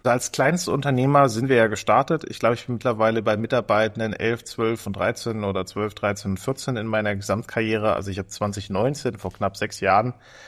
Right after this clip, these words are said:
das erste Mal jemanden angestellt und da war ich A, sehr schlecht darin, die richtige Person auszuwählen. Das war wirklich nur ein, mich hat ein Freund angesprochen, hey, meine Partnerin, ähm, hasst ihren Job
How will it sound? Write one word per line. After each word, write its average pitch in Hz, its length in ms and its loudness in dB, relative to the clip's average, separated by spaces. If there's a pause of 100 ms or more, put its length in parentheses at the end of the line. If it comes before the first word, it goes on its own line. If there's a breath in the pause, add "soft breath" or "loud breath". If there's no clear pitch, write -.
(180 loud breath)
das - 120 -10
erste - 380 0
Mal 120 160 4
jemanden 113 240 0
angestellt 143 500 0
und 107 120 -8
da 98 140 0
war 107 180 4
ich - 260 -10 (640 soft breath)
A, 135 180 6
sehr 120 140 -2
schlecht - 240 -4
darin, 117 240 -4
die 107 80 -4
richtige 104 320 -6
Person 123 300 0
auszuwählen. 147 720 2
Das - 120 -4
war 117 60 2
wirklich 120 280 0
nur 120 220 -2
ein, 113 280 -2
mich 104 120 -10
hat 107 80 -8
ein 107 60 -10
Freund 113 260 -2
angesprochen, 107 460 -6
hey, 117 240 -2
meine 107 240 0
Partnerin, 110 580 0 (680 loud breath)
ähm, 104 560 0
hasst - 320 -2
ihren 107 160 -2
Job 123 320 0